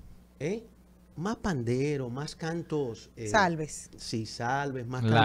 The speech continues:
Speaker 1: cantos.
Speaker 2: Ujú.
Speaker 1: No se quedan,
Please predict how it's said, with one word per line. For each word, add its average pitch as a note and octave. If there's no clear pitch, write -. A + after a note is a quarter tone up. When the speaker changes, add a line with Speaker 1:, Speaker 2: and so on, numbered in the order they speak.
Speaker 1:
cantos. B2+
Speaker 2:
Ujú. D3
Speaker 1:
No E3+
se F#3
quedan, F3